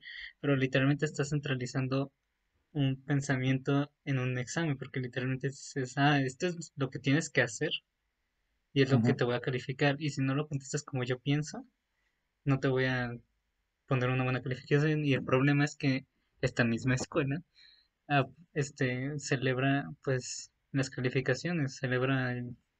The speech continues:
Speaker 1: tener un buen promedio, el sobresalir. Y el
Speaker 2: Ujú.
Speaker 1: problema es que, que veo que también actualmente es que también están promoviendo el individualismo. Sí hay
Speaker 2: Sí.
Speaker 1: pequeños toques de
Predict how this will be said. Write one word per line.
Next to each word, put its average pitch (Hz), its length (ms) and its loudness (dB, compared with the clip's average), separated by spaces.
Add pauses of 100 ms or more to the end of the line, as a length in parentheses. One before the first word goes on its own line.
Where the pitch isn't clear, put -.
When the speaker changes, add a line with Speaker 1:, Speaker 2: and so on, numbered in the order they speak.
(120)
Speaker 1:
tener 123 240 0
un 131 140 0
buen 131 140 -4
promedio, 131 440 0
el 120 180 -8
sobresalir. 127 720 -4 (880)
Y 139 340 4
el 131 140 -2 (100)
Speaker 2:
Ujú. 135 160 8
Speaker 1:
problema 143 140 4
es 151 100 -2
que, 143 200 -6 (300)
que 131 120 4
veo 127 240 2
que 135 120 -8
también 123 260 -2
actualmente 127 640 -6
es 131 120 -2
que 143 100 -4
también 127 260 0
están 135 180 0
promoviendo 123 440 0
el 131 80 0
individualismo. 123 840 -4 (1600)
Sí - 160 4
hay 214 60 8
Speaker 2:
Sí. 139 160 6
Speaker 1:
pequeños 240 420 -2
toques 180 380 -2
de 127 260 -2